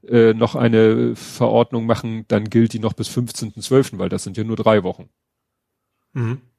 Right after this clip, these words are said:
Speaker 1: Oder, naja, fünf, fünf, fünfzehn, zwei, ja, sind drei Wochen.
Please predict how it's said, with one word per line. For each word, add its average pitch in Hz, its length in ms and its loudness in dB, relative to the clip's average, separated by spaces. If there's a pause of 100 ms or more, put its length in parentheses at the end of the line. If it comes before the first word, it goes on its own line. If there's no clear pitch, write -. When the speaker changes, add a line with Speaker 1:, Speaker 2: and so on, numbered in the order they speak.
(180)
Speaker 1:
Oder, 92 320 0 (160)
naja, 92 280 0 (100)
fünf, - 420 -10 (760)
fünf, - 440 -2 (260)
fünfzehn, 117 460 -6
zwei, 156 200 0
ja, 120 200 2
sind 104 160 -14
drei 113 280 2
Wochen. 92 240 -10